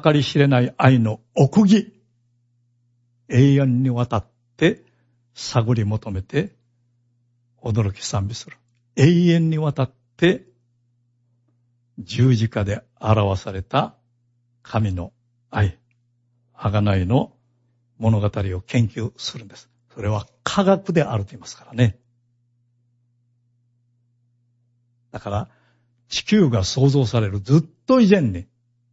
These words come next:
世の初めからほふられた子羊として描かれている。ああ、どうしてイエス様は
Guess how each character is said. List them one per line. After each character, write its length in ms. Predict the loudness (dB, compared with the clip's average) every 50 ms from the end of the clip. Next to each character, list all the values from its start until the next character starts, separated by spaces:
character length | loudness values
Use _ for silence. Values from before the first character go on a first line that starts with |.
| _ _ _ _ _ _ _ _ _ _ _ _ _ _ _ 0
世 180 | 2 4 4
の 220 | 4 2 -2 -6 _ _
初 440 | _ -2 2 2 2 2 4 4 4
め 200 | 4 4 4 2
か 240 | 0 -2 -4 -2 0
ら 220 | 0 0 -2 -4 _ _ _ _ _ _ _ _ _ _ _ _ _ _ _ _ _ _ _ _ _ _ _ _ _ _ _ _ _ _ _ _ _ _ _ _ _ _ _ _ _ _ _
ほ 220 | _ 0 0 0
ふ 240 | 0 2 2 2 4
ら 120 | 6 6 4
れ 120 | 4 2
た 160 | 0 -4 -8
子 160 | -6 -4 -6
羊 380 | -6 -6 -8 -14 -14 -14 -14 -16
と 80 | -18 -20
し 100 | -18 -4
て 240 | -4 -4 -4 -4 _ _ -2
描 240 | -2 0 0 0 -2
か 100 | -4 -10
れ 100 | -16 -16
て 120 | -20 _
い 20 | -20
る。 60 | _ _ _ _ _ _ _ _ _ _ _ _ _ _ _ _ _ _ _ _ _ _ _ _ _ _ _ _ _ _ _ _ _ _ _ _ _ _ _ _ _ _ _ _ _ _ _ _ _ _ _ _ _ _ _ _ _ _ _ _ _ _ _ _ _ _ _ _ _ _ _ _ _ _ _ _ _
あ 240 | 2 4 4 4 4
あ、 160 | 2 0 -6 _ _ _ _ _ _ _ _ _ _ _ _ _ _
ど 120 | 0 0 0
う 40 | 0
し 80 | 2
て 80 | 2 2
イ 80 | 4
エ 60 | 4 2
ス 80 | 2 0
様 220 | -4 -2 -2 -2
は 200 | -4 -6 -6